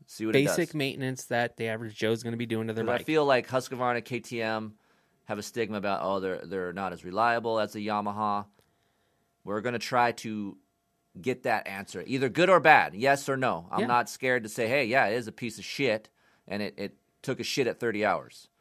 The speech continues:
Speaker 2: Yeah.
Speaker 1: So that we'll, we'll let you guys know that.
Speaker 2: Yeah, we're putting out, I mean, look at your K T M you just did a long haul on. I mean,
Speaker 1: And you can attest how roach that thing is.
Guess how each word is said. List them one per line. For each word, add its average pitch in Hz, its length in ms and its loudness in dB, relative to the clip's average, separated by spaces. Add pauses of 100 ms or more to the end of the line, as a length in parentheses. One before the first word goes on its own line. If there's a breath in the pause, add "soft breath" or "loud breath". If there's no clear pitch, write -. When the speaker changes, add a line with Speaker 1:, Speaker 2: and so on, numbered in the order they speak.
Speaker 2:
Yeah. 190 160 -6
Speaker 1:
So 120 380 0
that 92 280 2
we'll, 101 260 -4
we'll 113 140 -2
let 131 160 2
you 123 100 -6
guys 117 240 4
know 98 160 -4
that. 55 200 -12 (180)
Speaker 2:
Yeah, 190 120 -2
we're 151 120 0
putting 147 220 -4
out, 151 120 -4
I 117 60 -4
mean, 120 160 -2
look 131 100 0
at 135 60 -8
your 147 100 -2
K 151 200 -2
T 156 200 -4
M 190 140 0
you 143 100 0
just 127 260 -6 (160)
did 135 140 2
a 131 60 2
long 131 240 2
haul 117 220 0
on. 123 200 0
I 117 40 -4
mean, 123 120 4
Speaker 1:
And 139 80 4
you 196 100 4
can 196 120 4
attest 165 340 4
how 139 140 4
roach 123 300 4
that 101 140 -2
thing 87 200 -8
is. - 240 -20